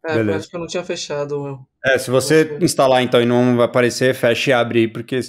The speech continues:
Speaker 2: ele pode não ter reconhecido porque acabou de instalar. Beleza, agora vamos voltar lá então nas instruções, vamos ver o que mais que ele fala. A gente rodou o configure, deu certo, que é pra ele associar a sua conta. Volta lá na outra aba.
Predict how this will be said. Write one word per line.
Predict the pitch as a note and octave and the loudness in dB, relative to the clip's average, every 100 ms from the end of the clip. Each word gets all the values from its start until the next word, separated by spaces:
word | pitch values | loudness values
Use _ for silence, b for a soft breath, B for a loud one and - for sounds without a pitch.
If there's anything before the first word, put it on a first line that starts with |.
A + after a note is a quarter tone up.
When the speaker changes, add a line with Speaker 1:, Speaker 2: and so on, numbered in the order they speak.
| - | -10
Speaker 2:
ele | A#2+ | -14
pode | G#2+ A2+ G#2+ | -2 -2 0
não | A#2 | -4
ter | A2+ | -4
reconhecido | A2 A2+ A2+ A2 - G#2+ | -6 -4 -6 -6 -6 -12
porque | - A#2 | -8 -6
acabou | A#2 A2 A2 | -4 -4 -6
de | |
instalar. | - A#2+ G2+ G2 | -6 -2 -2 0
Beleza, | A2+ A2 F2+ | 2 2 0
agora | F#2+ G#2 | -2 0
vamos | G#2 A2 | -2 0
voltar | A2+ A2+ | 0 2
lá | G#2+ G#2+ | 2 0
então | G2+ | -2
nas | G#2 G2+ | -4 -6
instruções, | G#2 - G#2+ - B2 C3 | -8 -10 -10 -4 -4 -4
vamos | A2+ | -6
ver | G#2+ | -8
o | |
que | - | -6
mais | G#2+ G2 | -8 -6
que | G#2+ | -10
ele | |
fala. | G2 A2 - - | -10 -12 -12 -14
A | |
gente | - - | -14 -6
rodou | G2+ G#2+ G#2+ | -4 0 0
o | G#2 | -2
configure, | G#2+ - A2 G#2 C#3 E3 | -8 -6 -8 -4 0 0
deu | C3+ G#2+ | 0 -2
certo, | - A#2+ B2+ D3+ - G3+ _ _ | -2 2 2 2 -6 -18 _ _
que | A2 | -6
é | G2+ | -4
pra | A2 | -4
ele | G#2 | -2
associar | G#2 - A2 - G#2 | -2 -4 -8 -4 -4
a | |
sua | - A2 | -4 -8
conta. | - A#2 C3+ D#3+ F3+ - - | -6 -8 -8 -10 -20 -20 -8
Volta | A#2 A2 G#2+ | -4 0 0
lá | G#2 | 0
na | G#2 | -2
outra | G2+ G2+ | -4 -4
aba. | F2+ | -4